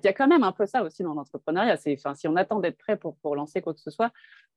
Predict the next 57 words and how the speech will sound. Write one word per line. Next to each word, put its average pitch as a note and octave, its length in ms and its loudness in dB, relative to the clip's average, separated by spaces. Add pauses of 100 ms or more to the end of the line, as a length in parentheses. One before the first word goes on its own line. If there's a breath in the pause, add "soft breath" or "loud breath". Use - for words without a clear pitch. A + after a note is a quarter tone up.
(240)
on F#3 80 -2
peut - 100 0
attendre G3 220 2
longtemps G3+ 220 0
parce D3+ 160 -10
qu'en D#3+ 100 -6
fait, A#3 160 -2
les F3 140 0
apprentissages F#3+ 640 -2
vont G3 200 -6
se G#3+ 160 -4
faire G#3+ 220 -2
au G3+ 40 0
moment G3+ 220 -2
où G3 60 -4
on F3+ 60 -8
se - 100 -20
lance, - 180 -6
en C#3 60 -20
fait. - 200 -12
Donc, C#3 200 -8
il D3+ 120 -4
y C#3+ 40 -2
a, C#3 40 -2
il C#3 120 -4
y C3+ 200 -2
a, - 60 -8
on C#3+ 100 -4
essuie D3+ 260 -2
parfois - 280 -6
quelques D#3+ 260 -4
plâtres, A3+ 340 -2
mais, E3 240 0
mais D#3 160 -2
c'est D#3 120 -4
aussi D3+ 260 -4
là G3+ 140 2
qu'on D3+ 280 -4
développe D#3 320 -6
des D#3+ 100 -6
compétences, G3 540 -6
qu'on E3 160 -4
apprend D3+ 260 -6
des D#3 140 -6
choses G#3 320 0
et D#3 80 -6
qu'on C#3+ 400 -6
développe, F3+ 360 -2
en D#3+ 60 -12
fait. - 260 -12
Enfin, C3+ 280 -12 (520 loud breath)
et, C#3 380 -4
et C#3 60 -6
c'est - 140 -14
que, - 100 -16
c'est - 160 -4
OK, D3 160 -2